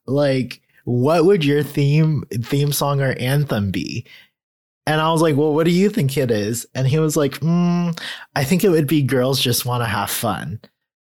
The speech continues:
And I was, like, thinking about it. And I was like, "No, that's definitely not it." And he goes,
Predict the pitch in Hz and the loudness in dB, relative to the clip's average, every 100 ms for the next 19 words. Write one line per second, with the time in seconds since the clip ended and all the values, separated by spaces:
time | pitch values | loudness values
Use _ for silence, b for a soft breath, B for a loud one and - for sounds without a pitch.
0 | _ 131 135 139 156 143 139 117 - 123 | _ -2 0 2 0 0 0 -2 -4 -4
1 | 131 131 131 123 123 131 139 135 - - | -2 -2 -2 0 0 0 0 0 -4 -10
2 | - 139 139 139 143 135 139 123 - 117 | -4 0 0 0 -2 0 0 0 -4 -6
3 | 120 120 104 107 110 123 - 139 139 151 | -4 -2 -4 -4 -2 -2 -2 -2 -2 -2
4 | 123 120 113 110 110 120 104 - B B | -2 -2 -4 -4 -2 -4 -4 -8 B B
5 | B - 147 139 135 135 135 135 131 | B -4 0 2 2 2 2 0 -2